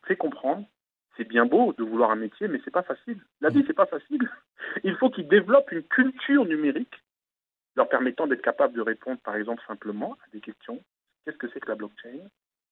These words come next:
Speaker 1: Qu'est-ce que c'est que l'intelligence artificielle ? Qu'est-ce que c'est que le cloud ?
Speaker 2: Et
Speaker 1: Cette
Speaker 2: c'est
Speaker 1: culture numérique
Speaker 2: c'est
Speaker 1: combinée à des compétences en, un savoir-faire en,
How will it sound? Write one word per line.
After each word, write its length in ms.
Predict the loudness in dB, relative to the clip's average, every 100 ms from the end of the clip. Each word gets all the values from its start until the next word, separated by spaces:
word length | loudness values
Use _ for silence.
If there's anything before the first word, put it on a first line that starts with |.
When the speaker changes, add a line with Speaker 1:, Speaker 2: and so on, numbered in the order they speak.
| _ _ _ _
Speaker 1:
Qu'est-ce 140 | -14 -10
que 100 | -10
c'est 80 | -10
que 80 | -8
l'intelligence 340 | -8 -8 -10 -12
artificielle ? 720 | -18 _ _ _ -14 -12 -14 _ _ _ _
Qu'est-ce 140 | -6
que 100 | -6 -8
c'est 80 | -8
que 120 | -8
le 40 |
cloud ? 360 | -8 -8 -10 -12 -16 _ _ _ _
Speaker 2:
Et 100 | -2
Speaker 1:
Cette 80 | 0
Speaker 2:
c'est 120 | 2
Speaker 1:
culture 400 | 2 2 0 -2
numérique 480 | 0 -4 -4 -6 -6 -20 _
Speaker 2:
c'est 180 | 4 4
Speaker 1:
combinée 520 | 4 -2 -2 -2 -6 _ 0
à 220 | 0 0 _ _ _
des 80 | -14
compétences 520 | -6 -2 0 0 -4 -6
en, 100 | -10 -14 _ _ _ _ -18
un 60 | 2
savoir-faire 440 | 4 4 2 0
en, 240 | 2 -2